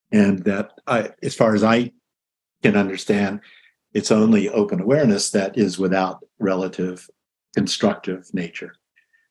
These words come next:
So all of our path is relative, and so we don't take any of it too seriously, but we make use of it, I think. And so, uh,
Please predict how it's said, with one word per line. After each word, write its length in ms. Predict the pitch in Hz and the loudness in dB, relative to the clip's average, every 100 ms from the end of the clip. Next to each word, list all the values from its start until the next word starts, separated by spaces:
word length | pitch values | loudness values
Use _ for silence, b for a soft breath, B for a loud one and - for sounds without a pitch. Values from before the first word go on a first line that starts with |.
| _ | _
So 420 | - 123 98 104 - _ | 0 2 2 0 -8 _
all 200 | 131 160 | 4 6
of 100 | 107 | 2
our 100 | 90 | -2
path 460 | - 143 104 101 - _ _ | 0 2 2 -2 -10 _ _
is 160 | 104 90 | -2 2
relative, 600 | 117 127 110 87 98 - - | 4 4 2 -2 -2 -6 -2
and 180 | 104 - | -2 2
so 400 | 117 101 101 - _ _ _ 123 - | 0 2 -2 -6 _ _ _ -18 -4
we 220 | 117 104 _ _ | -2 -2 _ _
don't 200 | 117 107 | 0 2
take 200 | 120 101 | 0 2
any 200 | 120 127 | 4 4
of 100 | 95 | 4
it 140 | 101 | 0
too 140 | - 95 | 0 -2
seriously, 680 | - 170 98 87 98 90 - _ _ _ _ _ | 2 2 2 -2 -8 -8 -14 _ _ _ _ _
but 120 | 117 | 2
we 120 | 113 | 4
make 260 | 98 92 - | 2 0 4
use 240 | 147 143 | 4 4
of 140 | 95 90 | -2 -4
it, 120 | 90 | -10
I 100 | 90 | -8
think. 260 | - 87 _ _ _ _ _ _ _ _ _ | -8 -10 _ _ _ _ _ _ _ _ _
And 420 | 101 98 92 104 - _ _ _ _ _ _ _ _ | -4 -2 0 -2 -6 _ _ _ _ _ _ _ _
so, 460 | - - 107 101 - _ _ _ _ _ _ _ _ _ - | -2 0 2 0 -2 _ _ _ _ _ _ _ _ _ -6
uh, 380 | 101 104 101 | -4 -2 -4